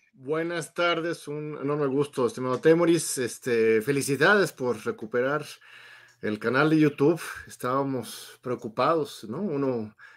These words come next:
luego imagina, ¿no? que en las redes sociales hay libertad plena, ¿no? YouTube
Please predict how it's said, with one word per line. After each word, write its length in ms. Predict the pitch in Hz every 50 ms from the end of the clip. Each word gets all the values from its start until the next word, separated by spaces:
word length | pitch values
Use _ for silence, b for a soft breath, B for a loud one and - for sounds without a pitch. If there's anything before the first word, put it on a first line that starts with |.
| b b
luego 200 | - 131 151 165
imagina, 560 | 160 151 139 123 - - 147 160 160 147 131 113
¿no? 220 | 117 139 180 208
que 100 | - 139
en 80 | 117 110
las 100 | 104 104
redes 220 | 123 135 147 139
sociales 560 | - 117 107 - 135 131 131 135 131 - -
hay 320 | 127 127 131 131 117 - b b b b b b b b _
libertad 680 | - 113 127 117 120 107 101 - - 131 139 135 - -
plena, 440 | 139 127 127 135 147 170 165 - _ -
¿no? 260 | 127 160 208 180 - _
YouTube 460 | - 101 107 113 107 - 127 143 143